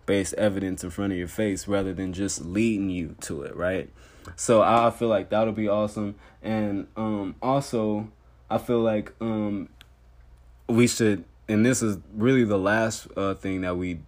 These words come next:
that, that, um, I feel we should do, but I've, not the last thing as in importance, but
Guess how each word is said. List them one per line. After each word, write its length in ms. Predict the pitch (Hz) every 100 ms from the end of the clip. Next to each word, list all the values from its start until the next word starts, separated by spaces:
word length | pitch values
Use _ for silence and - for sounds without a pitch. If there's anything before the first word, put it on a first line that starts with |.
| - -
that, 440 | 90 85 95 92
that, 300 | 92 90 - -
um, 200 | 92 90
I 60 |
feel 200 | 87 90 90
we 100 | 87
should 180 | 87
do, 160 | 85 90
but 220 | 90 - - -
I've, 160 | 110 - - -
not 260 | 127 160 156
the 80 |
last 380 | 101 98 98 95
thing 220 | 101 95
as 180 | 92 95
in 100 | 90
importance, 600 | 80 90 - 123 107 101
but 320 | - 95 -